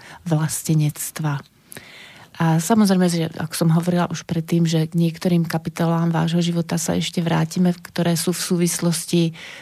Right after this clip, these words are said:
s životom Jozefa Cigera Hronského. A teraz by sme mohli ešte, mm, e, postúpiť k tomu,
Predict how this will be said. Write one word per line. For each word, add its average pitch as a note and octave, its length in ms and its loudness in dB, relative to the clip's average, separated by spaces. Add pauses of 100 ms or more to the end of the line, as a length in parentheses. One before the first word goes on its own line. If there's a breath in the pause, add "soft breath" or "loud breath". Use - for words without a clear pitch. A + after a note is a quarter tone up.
(180 loud breath)
s F3+ 60 -8 (100)
životom E3 480 0
Jozefa E3 560 0 (800)
Cigera E3 480 2
Hronského. E3+ 800 2 (1080 loud breath)
A F3 120 4 (1200 loud breath)
teraz G3+ 320 2
by G3+ 80 4
sme F#3+ 240 4
mohli F3 360 2
ešte, E3 520 0 (920)
mm, F3 240 4
e, D#3+ 140 2 (800)
postúpiť D#3+ 600 -4
k - 40 -18
tomu, D#3+ 220 2